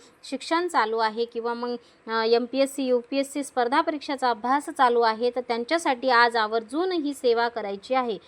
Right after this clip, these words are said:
तर काय करायचं, आपल्या घरात मध असतं, तर मधाने आपल्याला मुली-, मुलाच्या जिभेवर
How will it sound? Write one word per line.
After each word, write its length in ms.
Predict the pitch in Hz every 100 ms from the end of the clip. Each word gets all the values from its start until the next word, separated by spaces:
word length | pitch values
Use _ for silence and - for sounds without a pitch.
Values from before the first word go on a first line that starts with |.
| - - _ 294
तर 100 | 294
काय 280 | 277 285
करायचं, 540 | 339 294 - - 254 262 _ _ -
आपल्या 260 | 233 294 311
घरात 380 | 277 262 247 247 -
मध 400 | 233 262 302 269
असतं, 420 | 247 - 208 156 -
तर 100 | 254
मधाने 680 | 254 240 233 262 302 277 254
आपल्याला 540 | 226 - 254 254 233
मुली-, 560 | 240 240 233 277 269 220
मुलाच्या 540 | 226 240 285 294 277
जिभेवर 580 | 254 214 233 285 269 262